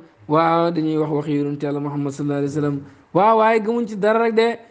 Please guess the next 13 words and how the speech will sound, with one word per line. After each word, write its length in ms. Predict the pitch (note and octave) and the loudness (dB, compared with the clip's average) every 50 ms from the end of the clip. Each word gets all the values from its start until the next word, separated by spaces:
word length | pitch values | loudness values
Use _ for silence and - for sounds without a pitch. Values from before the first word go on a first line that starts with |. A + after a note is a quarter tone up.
| - - - | -20 -6 0
jàng 220 | E3+ G3 A3 A3+ A3+ | 0 2 2 2 2
Alxuraan 420 | A3+ A3+ G#3+ - G#3+ A3+ A3+ A3+ | 0 0 0 0 2 2 2 2
romb 220 | A3+ A3+ A3+ A#3 A#3 | 2 0 0 0 0
seeni 220 | F#3+ A3+ A3+ A#3 | 0 0 0 0
put 200 | G3 F3+ A3+ G#3 | -2 -4 -4 -2
yi. 180 | F3+ E3 C3 - - - - _ - | -2 -4 -4 -6 -10 -18 -20 _ -2
Waaw, 380 | F3+ F#3+ G#3+ A3 A3 A3+ A3+ | 2 4 6 6 6 4 4
dàq 240 | G#3+ A3+ A3+ - - | 4 2 0 0 2
fee 140 | G3+ A3 A3+ | 2 2 2
julli, 400 | G#3+ G3 A3 A3 A3+ A#3 A#3 A#3+ - - _ _ _ - | 2 0 -2 -2 -2 -2 -2 -4 -8 -14 _ _ _ 0
dàq 200 | F#3+ A#3 - A3+ | 0 0 0 0
fee 160 | G3+ A3+ A#3 A#3 | 0 0 2 2
xoor. 420 | A3 A3 A#3 A#3 A3 G3+ E3 C3 | 4 4 4 4 4 2 0 -4